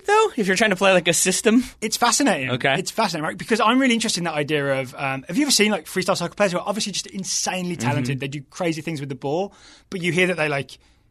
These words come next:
Speaker 2: they were in a youth team somewhere and then they never made it.
Speaker 1: Yeah.
Speaker 2: You know what I mean? Because it is, it, soccer's about game sense, right? And all that kind of stuff that maybe freestyle soccer players
Speaker 1: Mm-hmm.
Speaker 2: don't have. So I'm basically, that's why it's, that's why she's a wild card. I'm interested, does Ajibade
Speaker 1: Mm-hmm.
Speaker 2: have that game sense and can she bring those flicks and tricks to,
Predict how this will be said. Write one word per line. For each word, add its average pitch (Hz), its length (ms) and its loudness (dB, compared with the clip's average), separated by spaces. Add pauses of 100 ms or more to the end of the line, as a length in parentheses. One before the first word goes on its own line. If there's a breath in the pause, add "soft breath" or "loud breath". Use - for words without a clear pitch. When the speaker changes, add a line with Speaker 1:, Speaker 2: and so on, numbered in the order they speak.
Speaker 2:
they 170 100 0
were 180 80 -2
in 185 160 -4
a 190 40 -2
youth 175 260 -4
team 170 120 -2
somewhere 175 280 -2
and 156 80 -2
then 143 80 -4
they 139 120 -2
never 127 220 -4
made 123 220 -6
it. 170 80 -8
Speaker 1:
Yeah. 107 260 -2
Speaker 2:
You 156 100 -4
know 185 100 -2
what 196 40 0
I 208 40 0
mean? 233 100 -2
Because 220 280 0
it 254 80 4
is, 247 120 0
it, 156 240 -14
soccer's 214 340 0
about 190 300 2
game 196 180 0
sense, 110 320 -8
right? 156 160 -2
And 143 100 -4
all 151 120 2
that 151 180 0 (120)
kind 143 140 -4
of 127 60 -8
stuff 185 220 -2
that 208 80 -6
maybe 143 180 -4
freestyle 143 320 -6
soccer 139 220 -6
players 139 220 -2
Speaker 1:
Mm-hmm. 135 80 -8
Speaker 2:
don't 135 100 -10
have. 143 260 -6 (220 loud breath)
So 180 200 0
I'm 202 180 2
basically, 220 440 -2 (140)
that's 190 160 -2
why 220 140 2
it's, - 180 -8 (120)
that's - 140 -10
why 208 80 -2
she's 180 160 -4
a 147 60 -4
wild 139 240 -4
card. 143 260 -8 (340 loud breath)
I'm 196 140 -4
interested, 185 640 -4 (120)
does 170 460 4
Ajibade 143 600 -2 (100)
Speaker 1:
Mm-hmm. 95 160 -12
Speaker 2:
have 151 260 2
that - 160 0
game 156 220 0
sense 139 320 -4
and 147 160 -12
can 160 160 -6
she 160 120 -4
bring 160 200 -4
those 147 120 -4
flicks - 220 -12
and 135 80 -6
tricks 147 260 -12
to, 131 360 -6